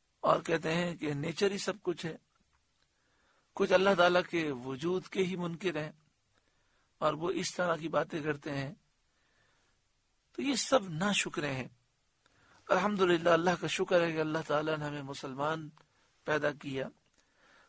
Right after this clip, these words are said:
हम तौहीद पर कायम हैं और अल्लाह ताला ने जो अपने मकबूल बंदों को मकाम और मर्तबा दिया,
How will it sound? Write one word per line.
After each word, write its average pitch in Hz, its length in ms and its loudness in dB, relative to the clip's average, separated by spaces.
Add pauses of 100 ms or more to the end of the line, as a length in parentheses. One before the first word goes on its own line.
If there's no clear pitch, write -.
(100)
हम 202 420 6 (400)
तौहीद 160 460 0
पर 170 100 -4 (100)
कायम 156 320 0
हैं 139 200 -4 (1080)
और 196 160 8 (140)
अल्लाह 240 240 6
ताला 190 400 8
ने 165 200 0 (280)
जो 190 160 2
अपने 185 460 0
मकबूल 170 540 -2
बंदों 160 380 -2
को 165 180 -4
मकाम 151 460 6
और 185 100 0
मर्तबा 175 480 4
दिया, 160 340 -2